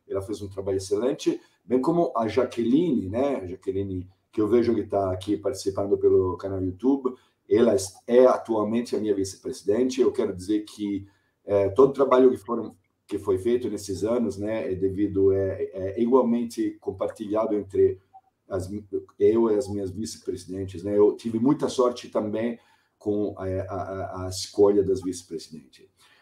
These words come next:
Ahm, então, é, eu herdei uma sociedade mais forte e com problemas agora de natureza diferentes dos problemas que o Aaron, por exemplo, mencionou, né?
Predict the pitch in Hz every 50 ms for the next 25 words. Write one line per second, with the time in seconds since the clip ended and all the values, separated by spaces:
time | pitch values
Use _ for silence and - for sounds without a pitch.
0 | _ _ _ - 135 131 131 131 135 131 131 131 131 127 127 127 - - _ _
1 | _ _ _ 202 202 - 110 98 - - - _ _ _ - 110 107 107 - -
2 | - 370 - - 156 180 214 - - - 202 208 - - 139 131 131 135 131 -
3 | 143 131 - 127 120 127 139 160 165 127 123 123 120 123 - - _ - 101 101
4 | 117 139 170 170 - - - 120 104 101 104 104 104 - - 196 226 214 208 -
5 | _ _ _ _ _ - 160 196 233 233 - - 196 196 - - - 240 - -
6 | 170 143 139 160 190 208 208 180 - - 120 117 127 139 156 156 - - 120 127
7 | 127 127 131 127 135 143 147 143 131 139 131 131 147 - - - 139 127 139 156
8 | 151 - - 123 107 95 110 117 117 - - 104 98 92 104 110 117 120 117 107
9 | 98 - - - 110 107 101 101 113 123 - 101 101 92 92 98 - - 90 -
10 | - - _ _ - - _ _ - - - _ _ _ _ 107 123 131 127